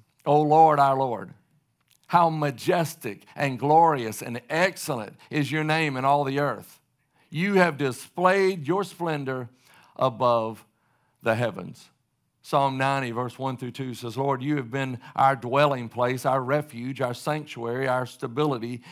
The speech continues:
in all generations. Before the mountains were born, or before you had given birth to the earth and the world,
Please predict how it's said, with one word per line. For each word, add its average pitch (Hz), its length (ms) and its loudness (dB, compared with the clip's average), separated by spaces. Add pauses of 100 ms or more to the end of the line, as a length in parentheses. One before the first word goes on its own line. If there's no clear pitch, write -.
(120)
in 127 160 -2
all 143 280 4
generations. 135 720 -4 (220)
Before 160 380 0
the 147 80 -2
mountains 147 520 -4
were 127 120 -6
born, 170 500 0
or 143 160 2
before 160 420 -4
you 156 180 -4
had 117 180 -6
given 151 380 -2 (200)
birth 160 360 2
to - 140 -4
the 123 200 -4
earth 160 320 0
and 131 120 -8
the 120 60 -4
world, 151 460 2